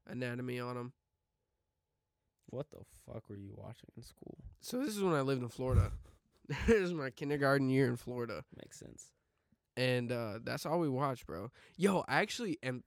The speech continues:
Speaker 1: proud to say that I went to a school that had morning announcements. Like,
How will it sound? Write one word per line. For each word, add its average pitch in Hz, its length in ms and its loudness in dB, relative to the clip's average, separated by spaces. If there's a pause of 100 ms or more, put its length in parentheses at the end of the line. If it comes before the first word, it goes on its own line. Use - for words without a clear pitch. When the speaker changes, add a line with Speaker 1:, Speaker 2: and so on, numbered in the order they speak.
Speaker 1:
proud 151 360 2
to 143 60 -2
say 147 300 0
that 127 140 2
I 123 100 2
went 135 300 0
to 185 140 2
a 156 60 2
school 143 360 2
that 135 120 2
had 131 200 0
morning 127 340 -2
announcements. 123 640 -8 (840)
Like, 156 360 2